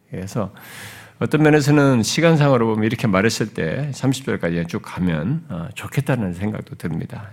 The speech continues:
여러분들은 뭐, 어, 예수 그리스도 얘기에다 못 빠지겠다, 뭐 이런 얘기를 하는데,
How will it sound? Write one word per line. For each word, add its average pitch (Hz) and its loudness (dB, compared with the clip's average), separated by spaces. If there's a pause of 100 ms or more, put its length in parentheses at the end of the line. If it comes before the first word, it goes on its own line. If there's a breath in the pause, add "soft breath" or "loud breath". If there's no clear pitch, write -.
여러분들은 90 -2
뭐, 85 -2 (760 loud breath)
어, 78 -6 (500)
예수 90 -4
그리스도 95 -4
얘기에다 82 -2
못 80 -10
빠지겠다, 82 -4
뭐 78 -4
이런 90 -2
얘기를 76 -6
하는데, 101 -6